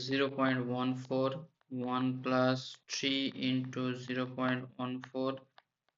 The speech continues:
one plus four into zero point one four, one plus five into zero point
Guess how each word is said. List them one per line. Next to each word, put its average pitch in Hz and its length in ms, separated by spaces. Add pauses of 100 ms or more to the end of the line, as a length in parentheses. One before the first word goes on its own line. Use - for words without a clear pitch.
(360)
one 127 120 (200)
plus 131 340 (500)
four 127 320 (340)
into 127 340 (220)
zero 123 220 (140)
point 123 260 (200)
one 127 120 (120)
four, 131 220 (1300)
one 131 140 (220)
plus 123 320 (300)
five 127 380 (240)
into 127 280 (180)
zero 123 220 (180)
point 131 260